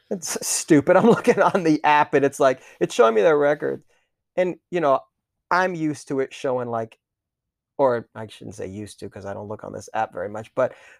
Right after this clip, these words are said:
I would think that it would show conference and division record next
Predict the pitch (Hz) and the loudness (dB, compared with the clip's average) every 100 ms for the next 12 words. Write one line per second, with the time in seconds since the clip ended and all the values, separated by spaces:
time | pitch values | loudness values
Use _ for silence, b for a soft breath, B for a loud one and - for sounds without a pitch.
0 | _ - 170 196 170 - - - 185 131 | _ 2 4 6 4 0 -8 -2 0 0
1 | - _ - 135 131 123 - 123 - 143 | -6 _ 0 2 0 -4 -2 -4 -2 -2
2 | 143 143 131 - 127 123 131 135 156 151 | 0 -4 -6 -6 -6 -2 -2 -2 -2 -4
3 | 151 151 175 165 123 131 - | -2 -2 -2 -4 -4 -4 -6